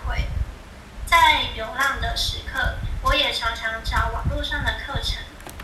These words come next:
因为面对了人生不同的挑战，需要再装备，就是去国外留学。那现在我也一直很喜欢上吴牧师的课程，也是因为我觉得我还不够了解神。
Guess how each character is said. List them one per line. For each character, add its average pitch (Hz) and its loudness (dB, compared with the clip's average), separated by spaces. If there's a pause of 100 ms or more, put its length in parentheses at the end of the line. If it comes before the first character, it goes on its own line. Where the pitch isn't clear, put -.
(160)
因 311 -2
为 339 6
面 320 0
对 302 2
了 254 0
人 - -6
生 - 2
不 - -4
同 233 -4
的 214 -6
挑 - -2 (100)
战， - -2 (240)
需 277 0
要 269 0
再 - 2
装 226 -6 (140)
备， 247 -2 (300)
就 330 -4
是 339 0
去 311 -2
国 262 -8
外 240 0
留 233 -6
学。 - -2 (600)
那 359 4
现 - 2
在 - 2
我 226 2
也 - 0
一 - -2
直 - -2
很 226 -2
喜 - -6
欢 247 -4
上 262 -4 (100)
吴 233 -4
牧 - 2
师 285 2
的 269 4
课 - 2
程， - 0 (500)
也 - 0
是 - 2
因 294 -2
为 339 4 (200)
我 180 -4
觉 - -4 (120)
得 - -2 (260)
我 240 -4
还 - 2
不 - -10
够 320 4
了 - -2
解 - -6
神。 - 2